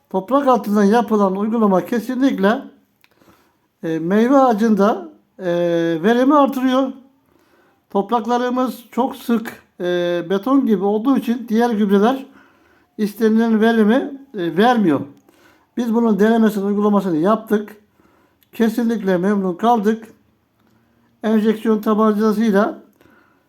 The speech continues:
sıvı gübreyi atmanızı öneriyoruz. Kesinlikle, e, istenilen verimi, vitamini,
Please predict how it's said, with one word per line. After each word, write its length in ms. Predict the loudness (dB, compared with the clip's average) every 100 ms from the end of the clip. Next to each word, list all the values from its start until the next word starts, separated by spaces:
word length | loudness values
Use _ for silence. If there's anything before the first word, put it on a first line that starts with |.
| _ _
sıvı 440 | _ -2 0 0
gübreyi 680 | 0 0 2 4 2 0 -12 _ -6
atmanızı 800 | -6 -2 0 2 2 0 0 -8 -2
öneriyoruz. 640 | 2 4 4 4 2 -8 _ _ _ _ _ _ _ -2
Kesinlikle, 800 | -2 0 -2 -2 0 0 0 -6 _ _ _ -6
e, 340 | -2 0 0
istenilen 600 | 0 0 0 2 2 2
verimi, 600 | 4 4 4 2 0 -6 _ _ _ _ _ _ -6
vitamini, 640 | -2 2 4 4 4 2